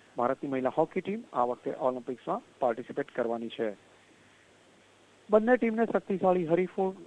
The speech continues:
ઉપરાંત ખેલાડીઓ વચ્ચેના આપસી અહમ ટકરાવ સામે પણ જીત મેળવવાની જરૂરી થઈ પડવાની છે, કારણ કે હજી થોડા દિવસ પહેલા જ પુરુષ અને મહિલા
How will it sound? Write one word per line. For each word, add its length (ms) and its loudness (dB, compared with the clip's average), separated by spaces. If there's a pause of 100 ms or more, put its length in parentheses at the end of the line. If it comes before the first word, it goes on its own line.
(140)
ઉપરાંત 500 2
ખેલાડીઓ 640 2 (200)
વચ્ચેના 480 0
આપસી 420 0
અહમ 300 0
ટકરાવ 420 2
સામે 180 0
પણ 160 -6
જીત 300 -4
મેળવવાની 460 -2
જરૂરી 280 -2
થઈ 200 -2
પડવાની 360 0
છે, 180 -2
કારણ 280 -4
કે 200 -6
હજી 260 -8
થોડા 260 -2
દિવસ 320 -6
પહેલા 300 4
જ 40 -6 (840)
પુરુષ 320 0
અને 140 -2
મહિલા 380 0